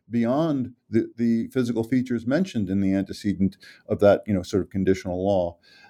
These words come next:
Um, that, that is the, the structural features. So then exactly the same questions are gonna arise. Well,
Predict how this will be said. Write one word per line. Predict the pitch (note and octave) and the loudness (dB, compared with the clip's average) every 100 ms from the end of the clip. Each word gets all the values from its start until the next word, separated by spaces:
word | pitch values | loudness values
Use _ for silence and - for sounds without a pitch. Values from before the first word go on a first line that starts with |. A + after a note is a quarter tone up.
| _ | _
Um, | A2 G#2+ G2+ G2 G2 - | -4 0 0 -2 -8 -4
that, | G2+ - | -4 -2
that | G2+ G#2 | 0 2
is | G2+ F#2+ - | 2 -2 -2
the, | F#2+ F#2 | -2 -2
the | - F#2+ | -2 -2
structural | - C3 A#2+ F#2+ | 2 2 2 -4
features. | - F#2 F2+ G2+ F2 F2+ - - - | -2 -4 -2 -2 -4 -4 -12 -20 -12
So | - C3 B2 - | -2 0 0 -2
then | C3+ C3 | -2 -2
exactly | A2+ C3 D3 D#3 | -2 -2 -2 -2
the | C3+ | -4
same | C#3 B2 | -2 -2
questions | D3 C#3+ - B2+ - | 0 -2 -2 -6 -4
are | A#2 | -4
gonna | A2+ A#2 | -2 -2
arise. | D#3+ C3 | 0 -2
Well, | A2+ A#2+ G2 | -2 0 -2